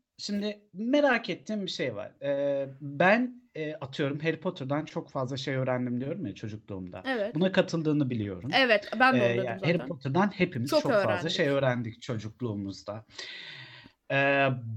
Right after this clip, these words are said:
Speaker 1: bugünün ve yarının çocuklarını, e, Harry Potter'dan uzak mı tutmalıyız Rowling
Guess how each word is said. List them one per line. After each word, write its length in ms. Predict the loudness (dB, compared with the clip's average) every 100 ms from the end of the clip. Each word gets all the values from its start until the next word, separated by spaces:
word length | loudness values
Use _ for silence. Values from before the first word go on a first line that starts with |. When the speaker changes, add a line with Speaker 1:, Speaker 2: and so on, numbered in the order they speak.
| 4
Speaker 1:
bugünün 640 | 6 8 8 8 8 6
ve 80 | 6
yarının 500 | 6 6 6 6 2
çocuklarını, 1200 | 0 -2 -2 0 4 6 6 4 6 6 4 2 -8 -4
e, 60 | 0 2 2 0 -2 -4 -6
Harry 320 | 0 2 2
Potter'dan 560 | 0 0 2 2 2 2
uzak 340 | -2 0 0 -2
mı 80 | -6
tutmalıyız 640 | -8 -8 -6 -6 -8 -6
Rowling 360 | -6 -6 -8